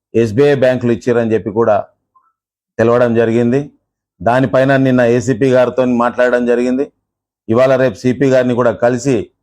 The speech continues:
పూర్తిగా ఏ రకమైన అప్లికేషన్స్ పెట్టిర్రు, దాంట్లో డాక్యుమెంట్స్ ఇల్లీగల్‌గా ఏమేమి తయారు చేసిర్రో, ఏ రకంగా వీళ్ళు లోన్లు తీసుకున్నారో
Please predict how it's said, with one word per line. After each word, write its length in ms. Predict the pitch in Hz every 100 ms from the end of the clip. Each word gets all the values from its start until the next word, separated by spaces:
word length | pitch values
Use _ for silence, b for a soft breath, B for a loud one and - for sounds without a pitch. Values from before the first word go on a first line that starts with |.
| _ _ _ _ 135
పూర్తిగా 500 | 160 175 175 156 110 - _ _ _ _ _ _ 104
ఏ 120 | 131
రకమైన 500 | 147 143 143 139 135 120 - - _ _ _ _ _ _ _ _ _ _ _ _ _
అప్లికేషన్స్ 600 | 104 135 120 131 135 120
పెట్టిర్రు, 360 | 123 127 127 147
దాంట్లో 340 | 127 117 120 113 107 - _ _ _ _ 90
డాక్యుమెంట్స్ 720 | 87 123 - 139 135 131 139 131 117 - _ _
ఇల్లీగల్‌గా 500 | 110 120 135 135 135
ఏమేమి 320 | 127 120 135 123
తయారు 260 | 120 120
చేసిర్రో, 480 | 123 120 123 113 123 117 _ _ _ _
ఏ 140 | 101 139
రకంగా 380 | 147 147 147 147
వీళ్ళు 240 | 135 131
లోన్లు 320 | 123 127 135
తీసుకున్నారో 760 | 127 120 - 127 123 123 104